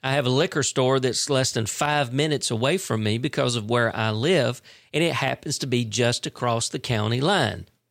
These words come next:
It's in Berrien County instead of Tift County. Real cool guy owns it.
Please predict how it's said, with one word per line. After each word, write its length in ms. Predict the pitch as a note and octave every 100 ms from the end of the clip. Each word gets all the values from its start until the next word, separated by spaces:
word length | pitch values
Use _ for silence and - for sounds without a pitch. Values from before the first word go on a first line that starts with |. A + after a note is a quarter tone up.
| _ -
It's 80 |
in 140 | - A2+
Berrien 420 | D3+ F3+ C#3 A2+
County 420 | - A2+ G#2 A2
instead 360 | B2+ - A#2 A2+
of 80 | -
Tift 260 | G3 G3+
County. 420 | - A#2 G2+ G2 -
Real 220 | C#3 E3
cool 280 | D#3 E3+ D#3
guy 280 | C#3+ D3 C#3+
owns 380 | C#3 D#3 E3 E3+
it. 240 | F3+ -